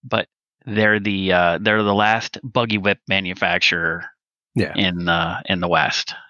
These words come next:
Speaker 1: You know, it's, uh, they're just a running joke. It's fine, but
Speaker 2: They're essentially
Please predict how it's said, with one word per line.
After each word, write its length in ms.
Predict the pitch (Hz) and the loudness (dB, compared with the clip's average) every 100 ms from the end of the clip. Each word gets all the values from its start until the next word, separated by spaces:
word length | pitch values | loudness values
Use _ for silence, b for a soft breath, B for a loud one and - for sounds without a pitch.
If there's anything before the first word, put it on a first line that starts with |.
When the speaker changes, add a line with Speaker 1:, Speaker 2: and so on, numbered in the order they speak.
| _ | _
Speaker 1:
You 100 | - | -6
know, 220 | - 82 - | -2 -4 -4
it's, 220 | 90 - | -4 -2
uh, 280 | 87 82 82 | 0 0 -2
they're 140 | 123 92 | -2 -2
just 220 | - - | -2 -6
a 60 | 165 | -4
running 280 | 160 - | -4 -6
joke. 320 | 76 62 - - | -8 -6 -6 -4
It's 140 | 131 - | -4 -4
fine, 440 | 80 80 80 82 - _ _ | 0 0 0 -6 -16 _ _
but 140 | 85 | -6
Speaker 2:
They're 280 | 113 135 156 | 0 2 4
essentially 840 | 127 - 131 117 - 113 104 101 | 2 2 2 0 0 2 2 0